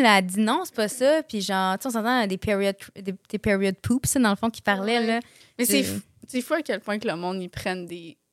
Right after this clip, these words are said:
Speaker 3: informations,
Speaker 1: Ouais.
Speaker 3: puis ils les changent pour leur perception.
Speaker 1: Ouais, c'est fou.
Speaker 3: Tu sais.
Speaker 1: Parce que, puis il aurait juste pu poser la question, c'est quoi tu veux dire par des, des period poops, là, parce que c'est
Speaker 2: Ouais.
Speaker 1: juste parce que nos crampes menstruelles font en sorte qu'on a plus de,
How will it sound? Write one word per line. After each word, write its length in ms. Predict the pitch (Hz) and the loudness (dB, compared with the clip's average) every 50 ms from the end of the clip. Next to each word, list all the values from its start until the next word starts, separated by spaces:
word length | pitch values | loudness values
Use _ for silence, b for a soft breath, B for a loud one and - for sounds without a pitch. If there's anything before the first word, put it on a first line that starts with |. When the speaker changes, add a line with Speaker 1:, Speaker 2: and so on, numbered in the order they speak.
| - 196 190 | -16 -10 -8
Speaker 3:
informations, 920 | 185 190 - - 190 196 190 180 175 185 202 - - 202 202 208 214 226 _ _ - - - | -8 -6 -6 -8 -8 -6 -4 -4 -4 -4 -4 -8 -10 -10 -14 -16 -18 -20 _ _ -20 -12 -4
Speaker 1:
Ouais. 300 | - 170 165 165 165 160 160 - _ _ | 0 2 4 4 4 2 0 -4 _ _
Speaker 3:
puis 260 | - - 214 208 190 - _ | -10 -6 -4 -4 -4 -6 _
ils 100 | - 202 | -12 -10
les 140 | 190 196 196 | -8 -6 -6
changent 400 | - - 202 190 196 202 214 - _ _ | -6 -4 -4 -4 -6 -6 -8 -12 _ _
pour 200 | - 196 196 196 - 180 | -18 -18 -16 -16 -8 -4
leur 160 | 175 175 196 | -4 -4 -4
perception. 640 | - 190 185 - - - - - - - 226 226 247 - _ _ _ _ - | -6 -12 -16 -14 -16 -20 -20 -20 -20 -20 -20 -20 -20 -20 _ _ _ _ 0
Speaker 1:
Ouais, 240 | 196 196 185 170 165 | 2 4 6 6 4
c'est 100 | - 180 | 2 -2
fou. 260 | - - - - 190 190 - _ _ _ | -6 -6 -10 -10 -8 -8 -10 _ _ _
Speaker 3:
Tu 80 | 254 | -18
sais. 180 | 240 233 233 233 - _ - _ - _ _ _ _ _ | -16 -16 -16 -18 -20 _ -20 _ -20 _ _ _ _ _
Speaker 1:
Parce 160 | 190 190 - - | 0 0 0 2
que, 240 | - 190 185 180 - - | 2 2 2 2 2 0
puis 160 | - - - 208 | -2 4 6 6
il 40 | |
aurait 160 | 196 196 202 254 | 8 8 8 6
juste 160 | 370 - - | 6 4 4
pu 80 | - 359 | 4 4
poser 220 | - 202 196 208 | 4 4 4 4
la 60 | 247 | 4
question, 380 | 247 240 196 - - 233 247 262 247 | 2 2 0 0 0 0 0 0 0
c'est 80 | - - | 0 0
quoi 80 | 240 | 0
tu 100 | 226 - | 0 2
veux 120 | 208 190 185 | 0 0 2
dire 180 | 185 208 220 | 2 2 2
par 160 | 220 - 175 175 | 2 0 0 0
des, 400 | 160 165 160 160 160 160 160 175 - _ _ _ _ _ _ _ _ _ _ _ _ _ _ _ _ _ _ _ _ _ _ _ _ _ _ _ | 0 0 2 2 2 0 0 -2 -6 _ _ _ _ _ _ _ _ _ _ _ _ _ _ _ _ _ _ _ _ _ _ _ _ _ _ _
des 120 | - 190 185 | -4 -4 0
period 420 | - - 202 190 175 185 180 175 - | 2 2 2 4 4 2 0 0 0
poops, 360 | - - 214 208 - - - | 0 0 0 0 -2 -4 -4
là, 80 | 196 190 | -2 0
parce 160 | - 190 180 | 0 0 0
que 100 | - 196 | 0 -2
c'est 120 | 180 - | -4 -2
Speaker 2:
Ouais. 60 | 196 196 | -2 -2
Speaker 1:
juste 160 | 226 233 - | -2 0 0
parce 140 | - 190 - | -2 -2 0
que 120 | - 196 | -2 -2
nos 200 | 185 185 185 180 | 0 0 -2 -2
crampes 400 | 175 - - - - 208 202 202 | -4 -8 -12 -10 -6 -4 -4 -4
menstruelles 460 | 208 196 185 180 - - - 202 214 | -2 -4 -4 -6 -6 -4 -2 -2 -2
font 80 | - 208 | -2 -2
en 80 | 180 | -4
sorte 180 | 175 - 208 - | -4 -6 -10 -12
qu'on 140 | - 190 180 | -10 -8 -8
a 60 | 170 | -8
plus 280 | 170 - 190 190 185 180 | -8 -10 -12 -14 -12 -6
de, 260 | 175 165 160 160 | -2 -2 -2 -2